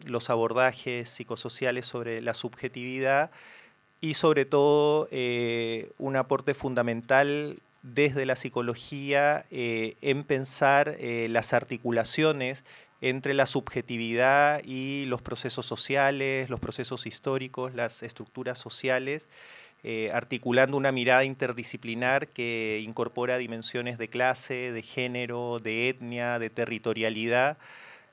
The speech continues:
Y, eh, en, en lo que respecta a, a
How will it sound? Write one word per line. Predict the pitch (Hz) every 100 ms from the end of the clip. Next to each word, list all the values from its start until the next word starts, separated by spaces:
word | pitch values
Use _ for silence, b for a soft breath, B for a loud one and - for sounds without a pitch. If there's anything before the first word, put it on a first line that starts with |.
| _ _
Y, | 156 156 160 160 156
eh, | 135 120 117 117 113 110 - -
en, | 113 110
en | 104 120
lo | 117
que | 117
respecta | - 117 - 139 - 139 127 117
a, | 117 117 113
a | 113